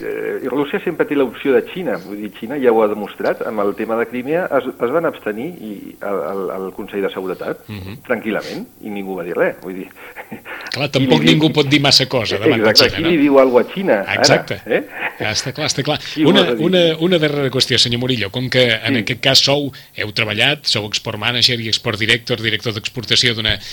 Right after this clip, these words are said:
Speaker 2: d'una empresa de quarts cosmètics, eh, suposo, no sé fins a quin punt, en, esclar, s-, vull creure que sí, en el món empresarial tot això, mm, no ajuda massa, suposo, no? El, el món empresarial vol tranquil·litat en general.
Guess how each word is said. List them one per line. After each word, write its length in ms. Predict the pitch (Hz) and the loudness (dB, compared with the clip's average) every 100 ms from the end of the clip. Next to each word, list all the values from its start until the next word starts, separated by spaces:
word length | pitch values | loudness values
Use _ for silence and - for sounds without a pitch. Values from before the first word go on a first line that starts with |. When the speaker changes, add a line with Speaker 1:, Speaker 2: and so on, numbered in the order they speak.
| - - | -16 -14
Speaker 2:
d'una 200 | 107 113 | -6 -4
empresa 340 | 107 127 135 127 | -2 0 2 2
de 100 | 110 | 0
quarts 240 | 113 107 | -2 -2
cosmètics, 580 | - 107 117 135 160 - - - - | -2 -2 -2 -2 0 0 -2 -18 -18
eh, 140 | - 110 - | -16 -8 0
suposo, 680 | - 139 113 170 165 202 117 | 2 2 2 2 2 -2 -4
no 180 | 143 | -2
sé 140 | 156 160 | 0 0
fins 200 | 156 127 | 0 0
a 40 | |
quin 220 | 123 117 110 | 0 -2 -4
punt, 220 | 156 175 - - - - | -6 -6 -10 -18 -20 -10
en, 420 | 120 123 127 127 92 - - - | -6 -6 -4 -8 -8 -14 -20 -8
esclar, 300 | 127 - 139 | -2 -2 0
s-, 240 | 139 - - 117 113 107 | 0 0 -4 -12 -16 -4
vull 160 | 113 110 | -2 0
creure 320 | 113 113 107 | 2 2 2
que 80 | 113 | 4
sí, 240 | 104 - - - - - | 4 4 -4 -14 -18 -6
en 160 | 113 | -4
el 100 | 123 | -2
món 180 | 123 143 | -2 0
empresarial 720 | 127 120 113 120 120 123 151 170 - | 0 0 2 2 2 0 -2 -8 -6
tot 180 | 123 120 | -2 2
això, 360 | 110 117 135 160 - - - - | 2 2 0 -6 -14 -20 -20 -18
mm, 580 | 131 127 110 107 104 104 | -12 -10 -8 -6 -6 -6
no 140 | 113 127 | -2 2
ajuda 280 | 123 131 123 | 2 2 2
massa, 340 | 143 - 98 | 2 2 2
suposo, 420 | 101 95 98 104 | -2 -4 -6 -6
no? 300 | 104 190 185 | -6 -6 -8
El, 100 | 113 107 110 | -8 -8 -6
el 40 | 110 | -4
món 160 | 120 120 | -2 -2
empresarial 500 | 123 120 120 120 123 | -2 -2 -2 -4 -2
vol 180 | 123 120 | -2 -2
tranquil·litat 640 | 123 113 117 107 151 127 | -4 -2 -2 0 -2 -2
en 100 | 101 | -6
general. 360 | 98 90 90 | -6 -8 -12